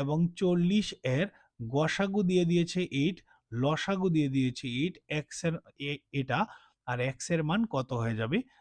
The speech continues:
তো আমরা একটা ফর্মুলা জানি কি, লসাগু into গসাগু সমান সমান সংখ্যা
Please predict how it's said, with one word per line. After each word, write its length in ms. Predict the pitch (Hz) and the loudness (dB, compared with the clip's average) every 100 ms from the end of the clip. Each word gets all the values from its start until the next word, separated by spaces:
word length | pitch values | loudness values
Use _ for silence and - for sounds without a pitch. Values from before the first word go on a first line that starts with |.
| _ | _
তো 40 | 151 | -2
আমরা 200 | 147 165 | 0 2
একটা 180 | 175 - - | 0 -4 -2
ফর্মুলা 480 | 147 143 156 170 170 160 | 0 2 4 6 6 4
জানি 220 | 156 156 | 2 0
কি, 160 | 240 262 _ _ - 113 | -2 -4 _ _ -8 -2
লসাগু 600 | 127 147 - 175 180 202 226 - 135 | 2 0 0 0 2 2 2 0 -4
into 300 | 139 139 226 269 - _ _ | -2 0 0 0 -4 _ _
গসাগু 720 | 117 117 131 143 175 156 113 190 - _ _ - | -8 0 0 0 0 -2 -2 -4 -8 _ _ -8
সমান 300 | 131 151 180 | -2 0 0
সমান 340 | 131 113 151 214 _ _ _ | -2 -2 -2 -4 _ _ _
সংখ্যা 640 | - - 139 156 - 185 | -8 -4 -2 -2 0 0